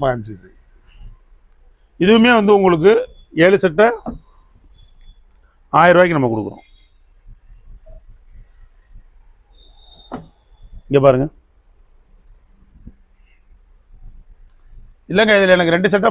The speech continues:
போதும் அப்படின்னா, ஒரு சட்டை இருநூறு ரூபா மேனிக்கு, ரெண்டு சட்டைக்கு நானூறு ரூபா.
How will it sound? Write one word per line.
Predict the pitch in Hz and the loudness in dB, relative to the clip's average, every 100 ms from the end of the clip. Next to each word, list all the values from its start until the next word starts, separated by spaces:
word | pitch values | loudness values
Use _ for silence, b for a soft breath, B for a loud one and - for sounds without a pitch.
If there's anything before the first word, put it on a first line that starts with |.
| 175 | 2
போதும் | 185 180 | 2 2
அப்படின்னா, | 147 147 202 - _ - _ - 160 | 0 -4 -6 -8 _ -20 _ -4 -2
ஒரு | 147 | 0
சட்டை | 165 226 196 | 0 2 4
இருநூறு | 165 180 190 | 4 4 2
ரூபா | 190 | 2
மேனிக்கு, | 165 147 196 403 - - - - | 0 0 0 -2 -14 -20 -20 -10
ரெண்டு | 165 165 | -6 -2
சட்டைக்கு | 165 196 170 | 0 0 2
நானூறு | 147 143 | 0 2
ரூபா. | 131 | 2